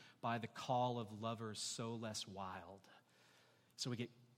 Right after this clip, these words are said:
raptured and raptured by these lesser lovers, and God's saying, "I'm a husband who will pursue you even though you're chasing after lesser lovers." And so much of the Bible describes God in this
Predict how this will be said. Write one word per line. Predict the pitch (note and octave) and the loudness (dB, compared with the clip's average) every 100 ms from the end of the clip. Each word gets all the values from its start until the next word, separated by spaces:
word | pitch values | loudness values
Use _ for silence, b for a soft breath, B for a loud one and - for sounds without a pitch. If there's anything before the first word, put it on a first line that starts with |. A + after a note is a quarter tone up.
| - | -2
raptured | B2 B2 - - A2+ F#2+ | 2 2 0 -2 0 -2
and | G#2+ G#2 | -4 0
raptured | A2+ A#2 - C3 G#2+ | 2 2 2 0 2
by | A2 | 0
these | G#2 G#2 - | 0 -2 -4
lesser | G#2+ A#2+ - B2+ | 0 4 4 2
lovers, | G#2+ G#2+ A2 A2 G2 G2 | 0 0 -2 -2 -6 -8
and | G#2 | -8
God's | G2+ A2+ A2 | -2 -2 2
saying, | - A2 G#2+ | 0 0 -2
"I'm | A#2 A2 | -2 -4
a | F#2 - | -4 -4
husband | A2 A2+ G#2+ F#2 F2 - b b | -4 -4 -8 -8 -10 -16 b b
who | - | -2
will | A#2 G#2 | -2 -2
pursue | - G#2+ - - B2 A#2+ | -6 -2 0 2 2 2
you | G#2+ G#2 G2 | 0 -2 -4
even | A#2 A#2 A2 | -4 -4 -4
though | G#2+ | -4
you're | F#2+ | -6
chasing | - - A2 - G2+ | -6 -2 0 -2 -2
after | G2 - F#2 | -6 -8 -8
lesser | G2 - G2 | -4 -4 -4
lovers." | F#2 F#2+ F2 E2+ - - - - _ b b b b b b | -6 -6 -8 -8 -6 -4 -6 -10 _ b b b b b b
And | D3 | 6
so | F#3 | 8
much | D#3+ F#3+ G3+ | 12 10 10
of | |
the | D#3+ | 6
Bible | C3+ D3+ F3 D#3 | 12 12 12 12
describes | C3 - F3 D#3 A#2 | 4 4 10 10 10
God | C3+ D3 D#3+ D3+ D3+ D#3 | 10 12 12 12 10 2
in | D3 C#3+ | 6 8
this | C3 - | 8 6